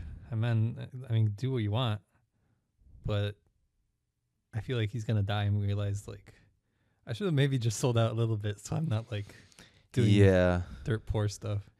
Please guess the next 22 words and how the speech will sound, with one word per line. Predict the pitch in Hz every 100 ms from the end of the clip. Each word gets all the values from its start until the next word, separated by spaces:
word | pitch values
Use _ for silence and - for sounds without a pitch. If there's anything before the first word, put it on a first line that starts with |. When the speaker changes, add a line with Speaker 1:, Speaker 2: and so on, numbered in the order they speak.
| _ _ _ -
Speaker 1:
Not | 151
that | 123
he's | 101 101 -
poor, | - 113 95
but | 92 92 98
I'm | 110 101
sure | - 101
he's, | 98 98 - _ _ _ _ -
he | 170
should | - 165
be | 165
a |
lot | 131 120 117
bigger. | 107 98 95 - _ _ _ _ _ - - - _ -
Speaker 2:
Yeah. | 101 90 85 82 80 - _ _ _ _ _ _ _
He | - 127
should | - 139
be, | 139 139
like, | 110 92 - - - _ _ _ _ _ _ _ _ _ _ _ - -
Speaker 1:
Vince | 131 107
Staples. | 101 104 107 104 - - - - - - _ _ _ _ _ _ - - - _ _ _ _ _ _ _ _ _
Speaker 2:
Right. | - 90 87 85 85